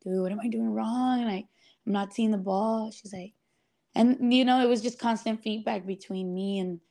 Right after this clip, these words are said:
those teammates and the teammates on the field. Um, but yeah, it would just, it was very intense until it kinda just mellows down. People accept their roles, and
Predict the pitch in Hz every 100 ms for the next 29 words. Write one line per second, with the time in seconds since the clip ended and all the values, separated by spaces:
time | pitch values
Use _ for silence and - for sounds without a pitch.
0 | _ _ 190 180 - 220 214 196 190 -
1 | 185 185 180 180 220 214 196 - 214 247
2 | 233 208 185 180 180 _ _ _ _ _
3 | _ 202 185 180 254 _ _ _ _ _
4 | _ _ - 220 220 233 294 302 247 240
5 | 226 220 247 233 220 226 240 240 233 226
6 | 226 233 214 226 208 208 226 247 254 226
7 | 220 220 226 180 196 190 202 208 - _
8 | _ - 226 226 220 214 214 214 214 208
9 | 180 185 185 190 196 175 180 170